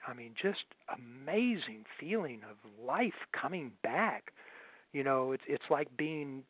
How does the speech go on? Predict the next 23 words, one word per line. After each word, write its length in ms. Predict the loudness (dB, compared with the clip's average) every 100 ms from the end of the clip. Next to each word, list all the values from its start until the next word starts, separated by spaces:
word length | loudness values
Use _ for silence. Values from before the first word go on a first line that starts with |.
| -10
you 100 | -2
know, 280 | 0 0 -4 -4
uh, 60 |
a, 480 | -2 0 -2 0 -2 -2
a 160 | -4 -6 -8 2
forest 560 | 6 8 8 4 -2 -6
and, 400 | -4 -4 -6 -10
and 340 | -8 -6 -6 -6
having 440 | -2 -2 -4 -10 -2
been 140 | 0 0
in 80 |
a 40 | -2 -2
forest 320 | 2 4 4 2 2
fire 320 | 2 4 0
and, 240 | -4 -12 -12 -10
and 220 | -10 0
burned 280 | 4 4 4
to 60 |
the 100 | 2
ground, 680 | 0 -2 2 6 6 4 -2 -10 -16 -16 -18 -18 -8
and, 300 | -6 -6 -8 -8
and 180 | -8 -6
then, 300 | -6 -6 -8